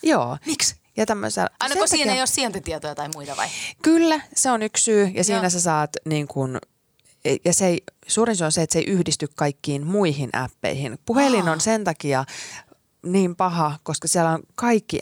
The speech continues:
Speaker 1: appit on samassa paikassa ja ne voi keskustella kaikki keskenään.
Speaker 2: Just.
Speaker 1: Mut jos sä avaat uuden tämmöisen yksityisen selaimen, äh, puhel-, äh, tietokoneella,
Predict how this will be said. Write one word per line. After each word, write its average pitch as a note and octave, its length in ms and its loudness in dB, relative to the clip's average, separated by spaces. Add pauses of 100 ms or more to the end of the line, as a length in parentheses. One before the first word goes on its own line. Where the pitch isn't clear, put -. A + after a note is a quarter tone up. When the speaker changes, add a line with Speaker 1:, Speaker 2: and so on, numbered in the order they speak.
(100)
Speaker 1:
appit C3 520 -4
on C#3+ 140 -2
samassa D3+ 680 0 (760)
paikassa B3 600 2
ja E3 140 2
ne D3+ 180 2 (100)
voi D3+ 160 2
keskustella B2+ 840 -2
kaikki A#2+ 500 -4
keskenään. C#3+ 680 -2
Speaker 2:
Just. - 260 -18
Speaker 1:
Mut A#3+ 140 -2
jos B3+ 140 0
sä A3+ 80 2
avaat A3 220 0
uuden F#3+ 420 2 (120)
tämmöisen E3 380 0
yksityisen D3+ 580 0
selaimen, C#3+ 720 0 (540)
äh, C#3 160 2 (400)
puhel-, G3 380 2 (120)
äh, C#3 160 2 (680)
tietokoneella, C#3+ 680 2